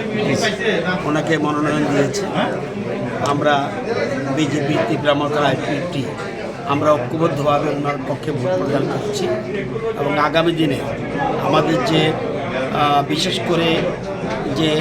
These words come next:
উন্নয়নের যে, আহ, যেভাবে চলছে, এর গতি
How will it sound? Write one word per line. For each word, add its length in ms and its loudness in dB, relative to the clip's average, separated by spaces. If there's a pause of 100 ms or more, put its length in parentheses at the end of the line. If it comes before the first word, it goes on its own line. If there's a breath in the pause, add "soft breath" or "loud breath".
(140)
উন্নয়নের 600 4
যে, 200 2 (760)
আহ, 260 0 (680)
যেভাবে 400 0
চলছে, 400 2 (360)
এর 320 0
গতি 320 0